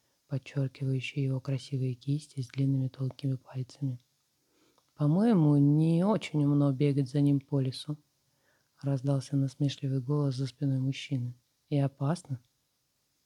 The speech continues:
Охотник повернулся и посмотрел на говорившую. Его можно было назвать красивым,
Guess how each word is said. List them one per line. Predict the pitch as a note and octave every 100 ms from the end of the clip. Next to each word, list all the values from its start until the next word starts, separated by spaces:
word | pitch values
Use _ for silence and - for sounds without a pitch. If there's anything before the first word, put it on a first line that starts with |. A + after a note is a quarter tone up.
| _ _ _ _ _ _ _
Охотник | B2+ - D3+ D#3 C#3+
повернулся | C#3 C3 B2+ C3 D#3 -
и | C#3
посмотрел | - B2 C3+ B2 C#3 C3+
на | C3
говорившую. | C3 C3 B2+ A#2+ - B2+ B2+ - _ _ _ _ _ _ _ _ _
Его | C3+ C3
можно | C3+ C3+ B2 C3+
было | C3 C3
назвать | C3 B2+ C3
красивым, | - C3+ - - F3 D3 C3